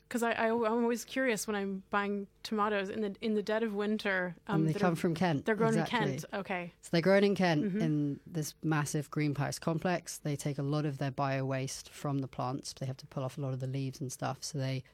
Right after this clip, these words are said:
Speaker 2: produce all their energy on site, as I said. So that's where the lighting comes in.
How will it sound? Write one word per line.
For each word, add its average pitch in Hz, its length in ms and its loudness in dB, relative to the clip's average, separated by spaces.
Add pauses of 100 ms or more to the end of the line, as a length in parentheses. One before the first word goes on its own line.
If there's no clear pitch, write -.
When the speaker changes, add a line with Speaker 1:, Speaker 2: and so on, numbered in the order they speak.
(140)
Speaker 2:
produce 143 300 -4
all 165 160 2
their 160 120 2
energy 143 260 0
on 135 140 -2
site, 165 320 -2 (160)
as - 80 -12
I 147 40 -6
said. 139 220 -4
So - 100 -4
that's 147 240 0
where 156 80 -2
the 135 100 -2
lighting 139 360 -4
comes 135 280 -4
in. 151 200 -2